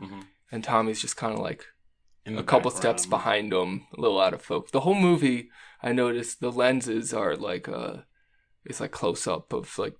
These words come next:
Speaker 2: the deep focus where you, you only see the thing right in front of you. You don't really
Speaker 1: Mm-hmm.
Speaker 2: see the background or other things.
Speaker 1: Mm-hmm.
Speaker 2: Um, so that continues. And Tommy, immediately after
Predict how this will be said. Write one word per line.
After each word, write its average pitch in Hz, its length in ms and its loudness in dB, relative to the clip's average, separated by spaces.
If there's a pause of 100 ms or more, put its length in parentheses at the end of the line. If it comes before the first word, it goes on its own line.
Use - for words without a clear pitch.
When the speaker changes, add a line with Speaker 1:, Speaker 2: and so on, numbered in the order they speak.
Speaker 2:
the 104 100 2
deep 120 280 -4
focus - 600 -6
where 113 80 0
you, 117 280 -6
you 113 160 -2
only 113 360 2
see - 180 -2
the 107 120 0
thing 117 540 -4 (220)
right 117 300 0
in 117 80 -8
front 120 240 -4
of 120 100 -8
you. 117 80 -10
You 117 100 -8
don't 113 160 -6
really 107 140 -2
Speaker 1:
Mm-hmm. 107 40 -6
Speaker 2:
see - 140 -6
the - 100 -6
background - 680 -4
or 104 100 -2
other - 160 -4
things. - 580 -12 (120)
Speaker 1:
Mm-hmm. 101 200 -10 (880)
Speaker 2:
Um, - 380 -8 (180)
so - 160 2
that 95 140 6
continues. 113 480 -2
And - 100 -4
Tommy, 120 320 6
immediately 123 560 4
after 117 560 4